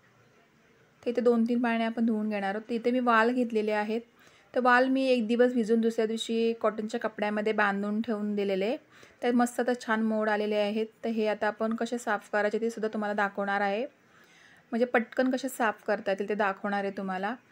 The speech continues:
तर इथे मी थोडंसं कोमट पाणी करून घेतलेलं आहे, तर कोमट पाण्यामध्ये आपण हे वाल घालून घ्यायचे आहेत, म्हणजे जी साळं पटकन निघतात आणि मग आपल्याला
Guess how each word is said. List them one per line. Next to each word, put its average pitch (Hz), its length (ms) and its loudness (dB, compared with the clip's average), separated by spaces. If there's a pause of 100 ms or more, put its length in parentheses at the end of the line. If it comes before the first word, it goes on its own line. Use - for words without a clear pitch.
(400)
तर 240 40 6
इथे 240 260 2
मी 240 340 2
थोडंसं 233 440 0
कोमट 220 420 2
पाणी 214 220 0
करून 214 300 0
घेतलेलं 208 420 0
आहे, 208 300 -2
तर 240 100 -8
कोमट 214 440 -4
पाण्यामध्ये 214 460 0
आपण 214 260 -2
हे 226 120 2
वाल 214 300 0
घालून 208 340 -2
घ्यायचे 202 340 -2
आहेत, 202 300 0 (640)
म्हणजे 226 380 4
जी 220 140 -2
साळं 220 420 2
पटकन 214 440 -2
निघतात 202 420 0 (140)
आणि 208 180 -6
मग 208 100 -2
आपल्याला 202 540 -2